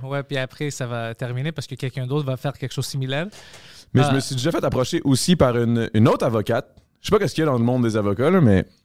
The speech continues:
Speaker 2: euh,
Speaker 1: C'est des crosseurs, les avocats.
Speaker 2: c'est peut-être pour ça qu'ils ont besoin de, I don't,
Speaker 1: Ouais.
Speaker 2: I don't know. Puis elle voulait faire une table. Elle voulait être une table pendant une soirée complète.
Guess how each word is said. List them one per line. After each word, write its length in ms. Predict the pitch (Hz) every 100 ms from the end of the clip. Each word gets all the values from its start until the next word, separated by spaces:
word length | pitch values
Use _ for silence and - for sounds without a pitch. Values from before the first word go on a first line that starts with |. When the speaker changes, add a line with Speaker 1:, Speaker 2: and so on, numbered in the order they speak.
| _ - 107
Speaker 2:
euh, 160 | 104
Speaker 1:
C'est 40 | 101
des 100 | 98
crosseurs, 380 | 196 185 285 127
les 160 | 110 113
avocats. 300 | 104 104 - _
Speaker 2:
c'est 140 | _
peut-être 200 | 98 165
pour 140 | - 110
ça 100 | 127
qu'ils 80 | 101
ont 40 |
besoin 200 | 92 104
de, 220 | 92 82 76 - _ -
I 40 |
don't, 40 | 98
Speaker 1:
Ouais. 60 | 123
Speaker 2:
I 40 |
don't 80 | 98 82
know. 20 | - _ _
Puis 320 | 110 110 - _ _ _
elle 100 | 113
voulait 400 | 110 113 123 143
faire 560 | 147 139 151 156 143 - _ _ _ _ -
une 240 | 123 110
table. 460 | - 135 123 101 90 - _ _ _ _ _ _ _ -
Elle 80 | 104
voulait 180 | 113
être 100 | 123
une 140 | 117 101
table 360 | 123 113 85 - _ _ _ _ _ _
pendant 200 | 131 123
une 60 | 110
soirée 220 | 113 113
complète. 340 | 110 104 113